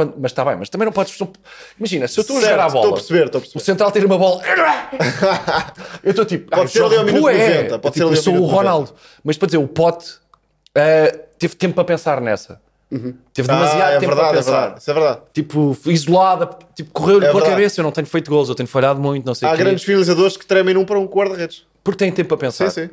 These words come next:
Speaker 1: Enquanto os frios
Speaker 2: Sim.
Speaker 1: não têm. Desculpem, se calhar
Speaker 2: Não,
Speaker 1: exa-,
Speaker 2: isso foi um bom
Speaker 1: exaltei-me.
Speaker 2: raciocínio.
Speaker 3: Não, não, é bo-, é
Speaker 2: Foi um bom raciocínio futebolístico.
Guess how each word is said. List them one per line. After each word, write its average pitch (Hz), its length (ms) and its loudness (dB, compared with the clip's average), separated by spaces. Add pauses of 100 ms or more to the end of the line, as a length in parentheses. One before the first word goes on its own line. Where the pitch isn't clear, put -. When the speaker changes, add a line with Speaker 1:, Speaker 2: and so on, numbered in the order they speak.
Speaker 1:
Enquanto 127 300 -2
os 135 100 -6
frios 143 640 -4
Speaker 2:
Sim. 139 220 -16 (600)
Speaker 1:
não 127 140 -6
têm. 92 260 -6 (140)
Desculpem, 127 320 -4
se - 80 -12
calhar 143 180 0
Speaker 2:
Não, 190 140 2
Speaker 1:
exa-, 175 80 2
Speaker 2:
isso - 80 -8
foi - 100 2
um - 40 2
bom 214 160 4
Speaker 1:
exaltei-me. 202 100 0
Speaker 2:
raciocínio. 269 300 0
Speaker 3:
Não, 247 60 4 (100)
não, - 80 4
é - 20 2
bo-, 208 80 -4
é - 40 -18 (140)
Speaker 2:
Foi 170 120 0
um 165 60 0
bom 170 120 2
raciocínio 175 400 -4
futebolístico. - 500 -16